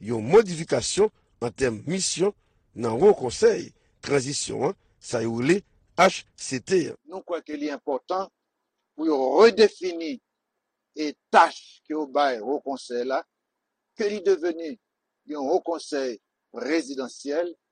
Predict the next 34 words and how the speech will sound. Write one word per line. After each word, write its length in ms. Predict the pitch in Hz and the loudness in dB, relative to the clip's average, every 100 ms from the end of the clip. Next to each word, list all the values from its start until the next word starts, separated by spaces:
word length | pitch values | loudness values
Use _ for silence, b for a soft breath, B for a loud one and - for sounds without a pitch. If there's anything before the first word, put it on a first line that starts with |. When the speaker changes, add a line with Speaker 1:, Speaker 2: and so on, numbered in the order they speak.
| _ _ | _ _
Speaker 2:
e 160 | - 156 _ | -6 -6 _
ke 160 | 202 190 - _ - | 2 2 0 _ -6
la 160 | 139 143 | -2 -2
primati 560 | - 180 151 143 147 | -2 -4 -4 -6 -12
li 160 | 135 135 | -10 -10
menm 240 | 143 139 | -10 -10
li 80 | 127 | -10
gen 160 | 123 113 | -10 -8
wòl 240 | 113 107 - - | -8 -10 -8 -2
pal. 240 | 143 110 - _ | -2 -4 -14 _
Speaker 1:
Dapre 400 | 104 127 147 160 | -4 0 2 2
sa 160 | 123 | 2
yo 80 | 147 | 0
di, 220 | 160 240 214 _ _ - | 0 -4 -8 _ _ 2
akò 320 | 160 - 208 | 2 4 2
vennn 240 | - 139 - | 2 -2 -2
et 80 | 143 | -4
un 80 | 123 | -4
desanm 400 | 127 - 143 113 107 98 _ _ - | -4 -2 -2 -2 -6 -8 _ _ 2
de 80 | 160 | 2
mil 160 | 151 | 2
vennde 260 | 117 113 98 | -2 -6 -8
et 160 | 95 123 | -6 -6
un, 120 | 135 _ _ _ _ | -6 _ _ _ _
deja 380 | 113 127 123 156 | -8 -2 2 2
gen 160 | 123 120 | 2 -4
anviwon 280 | 107 120 131 | -4 -4 -6
sis 300 | - 220 - | -6 -6 -6
estrikti 520 | 120 - 147 - 170 151 | -6 -6 -8 -6 -6 -6
sosyo 400 | 139 - 190 196 _ _ - | -8 -4 -2 -2 _ _ -6
politik 540 | 233 165 - 240 - 226 - _ _ | -4 -4 -6 -10 -6 -6 -6 _ _
ki 100 | - | -14
si 260 | 143 135 156 | -12 -4 0
el. 140 | 170 | 0